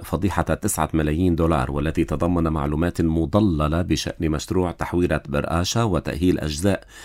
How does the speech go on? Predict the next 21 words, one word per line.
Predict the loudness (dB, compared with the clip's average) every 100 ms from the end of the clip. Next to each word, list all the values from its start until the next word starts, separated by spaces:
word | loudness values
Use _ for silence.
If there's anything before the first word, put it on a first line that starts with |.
| -2
من | 2 2
الطريق | 4 2 4 4
المؤدي | 4 2 0 2
إلى | 2 0
بشري، | 2 2 4 2 0 -16 -2 4
أوضح | 4 4 2 2
مكتب | 2 0 0 0 0 0 2 2 4
النائب | 4 6 4 0 -2
ستريدا | -2 2 4 4 2
جعجع | 0 0 0 0 -2 -8 0
أن | 2 4
ما | 2 2
ورد | 4 4 2
في | 2 2
المقال | 0 0 2 4 2 -4 -10
يعكس | 0 0 0 -6 -4 2
جهلاً | 2 2 0 0 2 0 0
فاضحاً | 2 4 4 2 0 -2 2
أو | 2
تجاهلاً | 4 2 2 4 4 4
متعمداً | 2 2 2 4 4 4 4